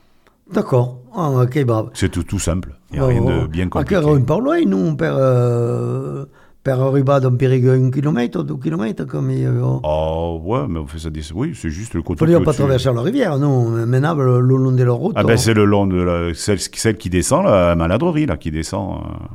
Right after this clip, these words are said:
Speaker 1: D'accord. Que, ok, et, et que, ok, que tu, euh, as commencé à rencontrer le monde, fin final. Tu, c'est, c'est là que tu étais,
Speaker 2: Non, non, mais
Speaker 1: euh,
Speaker 2: j'ai compris,
Speaker 1: tu sais.
Speaker 2: mais non,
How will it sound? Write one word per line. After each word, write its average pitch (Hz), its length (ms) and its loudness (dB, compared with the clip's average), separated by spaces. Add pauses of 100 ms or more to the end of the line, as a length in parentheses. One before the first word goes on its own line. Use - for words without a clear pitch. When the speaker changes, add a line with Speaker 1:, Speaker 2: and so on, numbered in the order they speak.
(520)
Speaker 1:
D'accord. 160 500 -4
Que, - 100 -6
ok, 139 520 0
et, 175 440 2
et 127 60 0
que, 143 160 0
ok, 143 280 -2
que 165 100 -4
tu, 175 320 0
euh, 131 160 0 (360)
as 127 100 -2
commencé 151 420 2
à 214 80 0
rencontrer 151 500 0
le 208 80 -2
monde, 151 240 2 (100)
fin 127 140 -4
final. 120 400 -2 (800)
Tu, 156 80 -2 (160)
c'est, 196 460 -2
c'est 170 160 0
là 190 180 0
que 175 140 -4
tu 156 240 -2
étais, 151 240 -2
Speaker 2:
Non, 170 100 4
non, 180 80 4
mais 123 60 4
Speaker 1:
euh, - 20 0
Speaker 2:
j'ai - 80 0
compris, 170 240 2
Speaker 1:
tu 113 60 2
sais. 101 60 4
Speaker 2:
mais 95 140 2
non, 175 280 0